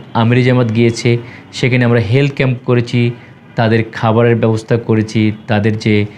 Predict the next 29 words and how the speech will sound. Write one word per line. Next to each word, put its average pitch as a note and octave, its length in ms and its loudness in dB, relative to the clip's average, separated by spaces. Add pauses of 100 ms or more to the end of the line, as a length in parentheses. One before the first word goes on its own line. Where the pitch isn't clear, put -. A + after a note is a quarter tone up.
(300)
আসবাবপত্র A2+ 720 0
লাগে G#2 360 0
কিছুটা G#2 360 -4
সেটারও A#2 380 0
আমরা C3 140 2
চেষ্টা B2 380 -2
করেছি। A2 500 -2 (880)
সেই F3 200 0
এলাকার F#3+ 280 2
মানুষের D#3 480 2 (120)
আমরা B2+ 240 0
পরে A#2+ 420 2
আবার A#2 240 0 (260)
খোঁজ - 340 -2
খবর D#3 260 2
নিতেও C#3+ 300 2
গিয়েছি। F2+ 360 -4 (400)
তারা D3 160 0
অত্যন্ত E3 500 -2
খুশি E3+ 320 0
হয়েছে G#2 300 0
যে G#2+ 280 0 (540)
at A#2 180 -2
least C3+ 220 0
আমরা A2+ 420 0 (300)
সার্বিকভাবে D#3 720 0
পুনর্বাসন A#2 560 -2
না G#2+ 240 2
হলেও A#2+ 360 2